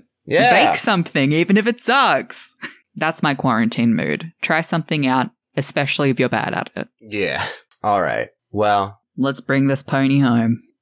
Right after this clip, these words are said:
Speaker 1: Let's bring this pony home. Miles.
Speaker 2: Mars.
Speaker 1: I have a theme for you.
Speaker 2: Ooh. Do tell.
Speaker 1: Are you ready for it?
Speaker 2: Yes.
Speaker 1: My theme that I have you for next episode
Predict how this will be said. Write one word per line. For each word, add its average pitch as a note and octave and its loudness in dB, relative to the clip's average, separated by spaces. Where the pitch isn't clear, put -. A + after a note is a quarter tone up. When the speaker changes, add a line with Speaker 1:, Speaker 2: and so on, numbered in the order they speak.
Speaker 1:
Let's C3 0
bring D#3 0
this D3 -2
pony A#2 0
home. D#2 -4
Miles. A#2+ -2
Speaker 2:
Mars. A#2+ -2
Speaker 1:
I D3 0
have G#2+ 0
a A2 0
theme F2 -4
for C#2 -6
you. B1 -4
Speaker 2:
Ooh. A#3 2
Do C#3 2
tell. - -2
Speaker 1:
Are A#2 0
you A2 0
ready F#2+ 0
for A#1+ -4
it? A#1 -6
Speaker 2:
Yes. - 0
Speaker 1:
My C3 0
theme B2+ -2
that G2+ 0
I G#2+ 2
have A2+ 0
you F2 0
for - -4
next G2+ -2
episode E2+ -2